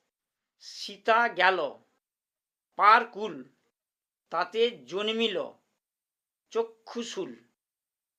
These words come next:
গোরক্ষনাথের বরে ঝাড়িয়া ফেলি উমুকার",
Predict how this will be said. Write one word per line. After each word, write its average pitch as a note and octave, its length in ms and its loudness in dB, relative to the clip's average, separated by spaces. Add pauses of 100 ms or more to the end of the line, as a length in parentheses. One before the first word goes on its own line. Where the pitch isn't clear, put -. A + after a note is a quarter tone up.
(180)
গোরক্ষনাথের G#3 1160 -4
বরে E3 400 -2 (800)
ঝাড়িয়া G#3+ 520 2
ফেলি G3 460 -4 (960)
উমুকার", A3 440 -2